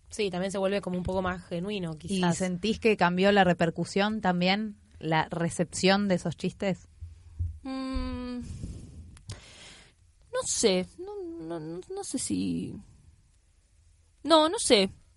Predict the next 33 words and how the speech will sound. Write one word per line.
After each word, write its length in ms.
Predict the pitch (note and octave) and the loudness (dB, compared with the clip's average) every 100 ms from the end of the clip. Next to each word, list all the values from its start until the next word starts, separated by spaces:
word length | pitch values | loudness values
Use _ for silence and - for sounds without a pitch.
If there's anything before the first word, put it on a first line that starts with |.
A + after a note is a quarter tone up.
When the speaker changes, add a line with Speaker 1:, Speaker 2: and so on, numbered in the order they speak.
| - - | -20 6
Speaker 3:
Creo 200 | G4+ C#4+ | 12 12
que 140 | C#4 A3 | 10 0
no, 320 | G#3+ A#3+ C#4 | -4 -8 -6
no, 260 | D4 D4 D#4 | -6 -6 -4
no 220 | D#4 E4+ | 0 2
me, 160 | F4 D#4+ | 4 2
no, 220 | E4 F4 | 4 2
no, 200 | D4+ F4 | 2 2
yo 180 | F#4+ A4 | 2 2
no 80 | A4 | 4
me 120 | E4 | 6
percaté, 460 | B3+ A#3+ C4 E4 B3+ | 6 6 6 6 4
me 120 | A#3 | 4
parece 260 | C4+ F#4+ F#4 | 0 2 4
que 80 | D#4 | 6
era 120 | D4 | 8
más 160 | C#4 | 6
mambo 280 | C4 C#4 B3+ | 6 6 4
mío. 440 | C4+ D4 G#3 F3 F3 _ _ _ _ _ _ _ | 2 2 2 0 -2 _ _ _ _ _ _ _
Eh, 280 | G#3+ G#3+ G3+ | 2 4 4
me 100 | G3+ | 2
parece 200 | G3+ D4 | 4 4
que 60 | G#3 | 4
los 120 | G3 | 2
chistes 320 | - C#4+ A3+ | 0 0 0
entraban 340 | F#3 F#3+ G3+ F#3 | 0 4 4 4
igual, 600 | G3+ C4 A3 F#3 F3 - | 4 8 8 8 4 6
o 160 | F#3+ G3+ | 8 10
no, 340 | C4 A#3 F#3 - | 10 6 4 0
pero 160 | G#3 C4+ | 0 0
<laughs> 60 | - | -2
digo, 240 | - C4+ - - - - - - D4+ E4 - - - - | 0 2 2 -2 -6 -6 -6 2 4 4 0 -8 -6 2
eh, 840 | C4 B3+ A3+ A3 G#3+ G#3 G3+ G3+ | 4 4 4 0 0 0 2 0